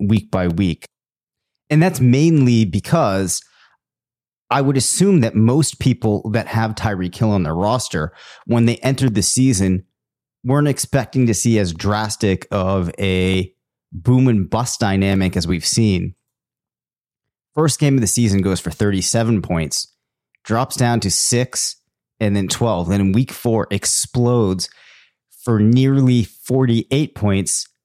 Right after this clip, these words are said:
followed up by a fifteen point performance, then a twenty-three point performance, and then back down to thirteen. What's interesting about that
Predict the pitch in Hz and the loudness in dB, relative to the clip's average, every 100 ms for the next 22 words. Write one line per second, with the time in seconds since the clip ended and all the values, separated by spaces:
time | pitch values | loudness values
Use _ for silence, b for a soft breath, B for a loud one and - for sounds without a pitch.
0 | _ _ _ _ - 131 127 123 - 113 | _ _ _ _ -4 -2 0 -2 -2 -4
1 | 113 - - 101 98 85 120 - - 143 | -4 -8 -4 -2 -2 -6 -8 -6 0 0
2 | 117 131 - 113 - 120 117 110 - b | 0 -2 -2 -4 -2 -2 0 -2 -6 b
3 | b b b - 104 117 113 107 104 117 | b b b -6 -2 0 0 0 -2 -2
4 | 107 104 101 101 101 - 127 127 120 135 | 0 0 0 0 -2 -4 -2 0 0 0
5 | 135 131 113 113 - 117 110 110 87 92 | 0 0 -2 -4 -4 -2 0 0 -2 0
6 | 104 98 87 98 95 - 101 92 90 87 | 0 0 -2 -4 -6 -4 -2 0 -2 -4
7 | _ _ _ - 107 - 120 104 - 160 | _ _ _ -6 -4 -2 -2 -4 -2 2
8 | 135 87 92 98 - 170 160 131 131 110 | 2 2 0 -2 -2 -2 0 0 0 0
9 | 101 - 170 113 110 | -2 0 0 0 -4